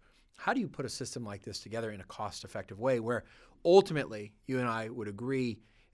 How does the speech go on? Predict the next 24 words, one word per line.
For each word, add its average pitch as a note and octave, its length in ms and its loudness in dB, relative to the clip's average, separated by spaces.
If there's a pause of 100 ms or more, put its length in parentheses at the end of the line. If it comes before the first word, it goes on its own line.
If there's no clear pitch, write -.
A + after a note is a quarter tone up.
you A2 240 -6
see - 220 -4
cost A#2 340 0
savings, A#2 560 -2 (380)
uh, A2 180 -4
but A2+ 140 -4
it's A2+ 120 -4
certainly E3 240 4
not B2 240 2
going A#2 240 -4
to G#2 80 -2
be G#2+ 360 -6
upfront, G2 600 -4 (160)
and G#2+ 220 -8
it G#2+ 120 -10
certainly C3+ 360 -4
doesn't, B2 720 0 (380)
uh, G#2+ 320 -6 (140)
disallow A#2+ 720 4
or, G#2+ 560 -4
uh, G#2+ 240 -12
uh, A#2+ 40 -12 (260)
or, G#2+ 420 -6
um, G2+ 300 -12